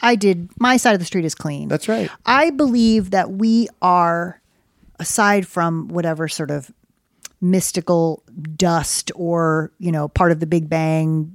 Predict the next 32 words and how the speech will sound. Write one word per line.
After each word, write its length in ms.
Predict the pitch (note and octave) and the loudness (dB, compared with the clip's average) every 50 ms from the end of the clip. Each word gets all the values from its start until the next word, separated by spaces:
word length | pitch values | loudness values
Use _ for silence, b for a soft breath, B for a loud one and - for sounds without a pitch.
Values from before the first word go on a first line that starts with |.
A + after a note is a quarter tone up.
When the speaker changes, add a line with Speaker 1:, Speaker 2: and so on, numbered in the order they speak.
| F#3+ - _ A3+ A3 F#3+ F#3+ - - | -18 -20 _ -16 -14 -14 -12 -10 -4
Speaker 2:
Yes. 280 | A2 G2+ F#2+ G3 F#3 F#3 - | -2 -2 -2 -2 -4 -6 -4
Speaker 1:
all 240 | - A3+ G3 F3+ F3+ | 0 2 4 4 4
of 60 | E3+ | 4
those 180 | F3 E3+ D#3 - | 4 2 2 0
things, 320 | - E3+ D3+ D3 D3 - - | -2 -2 -2 -2 -4 -4 -2
I 120 | G#3 B3 C4+ | -2 -2 0
think 240 | - D4+ C#4+ A#3 | 0 0 0 0
more 320 | - G3+ G3 G#3+ A#3+ C4+ C4+ | 2 0 2 2 2 2 2
than 160 | A#3+ B3+ A3+ | 2 2 2
anything, 600 | G#3+ G#3 G#3 G3 D#3+ - D#3 C#3+ D3 F#3 A3+ C4 D4 B B B B B B B B B B - | 2 2 0 0 -2 -4 -8 -6 -4 -2 -2 -2 -2 B B B B B B B B B B -4
we 340 | F#3+ G3 A#3 A#3+ A#3+ B3 - - | -2 0 0 0 0 0 -2 0
are 220 | G#3 G3+ G3 G3 | 0 2 2 2
the 100 | F3+ F3 | 0 -2
stories 680 | E3 - - - A#3 G3 F#3+ F3 E3+ E3+ F3 G3 G3 F3+ | -4 -6 -4 -2 0 0 0 0 0 -2 -2 -2 -2 -2
that 180 | F#3+ F#3 A3 - | -2 -2 -2 -2
people 260 | G#3+ G3 - F#3+ F#3+ | -2 -4 -2 -4 -6
tell 260 | - - F#3+ F3+ F3 | -4 -2 -2 0 0
about 280 | E3 D#3+ D#3 D3+ D3+ D#3 | 0 -2 -4 -4 -4 -2
us 260 | E3+ G3 - - - - | -2 -2 -4 -4 -8 -6
once 360 | - G3 F3+ F#3 F#3 F3+ - - | -2 0 2 2 2 2 0 -2
we're 120 | F#3 F3+ | -2 0
gone. 420 | E3 E3 C#3 G#2+ - C#3+ C#3 B2 - _ _ | 0 0 0 -2 -2 -6 -8 -10 -12 _ _
Speaker 2:
Mm. 300 | C#3+ D#3 F3+ E3+ B2 F#2+ - - | -6 -6 -4 -4 -6 -8 -10 -12
Speaker 1:
So 240 | - - A3+ G#3+ G#3+ | -6 -2 0 2 2
I 100 | G#3 A3 | 2 2
made 300 | A3 A3+ A#3+ B3+ C4+ C#4 | 2 2 2 2 2 2
it 100 | C#4 A3+ | 2 0
a 60 | A#3+ | 0
point 380 | G#3+ - - - G#3 F3+ E3+ - | -2 -4 -4 -2 -2 -2 -2 -2
with 120 | E3+ E3 | -4 -4
my 160 | E3+ D#3+ D#3+ | -4 -4 -2
son. 440 | D#3+ - - - D3+ C#3+ C#3+ D3 - | -2 -4 -4 -4 -6 -6 -8 -10 -12